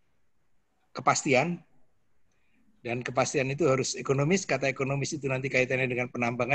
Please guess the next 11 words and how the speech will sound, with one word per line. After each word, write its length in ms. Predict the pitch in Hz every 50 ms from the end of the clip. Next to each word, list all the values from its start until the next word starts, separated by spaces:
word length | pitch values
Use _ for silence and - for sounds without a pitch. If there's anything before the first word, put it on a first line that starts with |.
| 139
dan 100 | 123 113 120 120
pemasaran. 400 | 117 120 117 - - 117 113 107
Tapi 160 | - 131 156
Mas 160 | 160 151 139
Bondan 240 | 147 139 135 156 165
tadi 320 | 151 139 139 160 170 151 - _ _ _ _ _ -
saya 160 | - 120 120
catat 400 | 120 127 131 147 - 147 131 -
sudah 320 | 139 120 123 127 139 139
ada 160 | 117 104 117
delapan 320 | - 113 110 107 - 113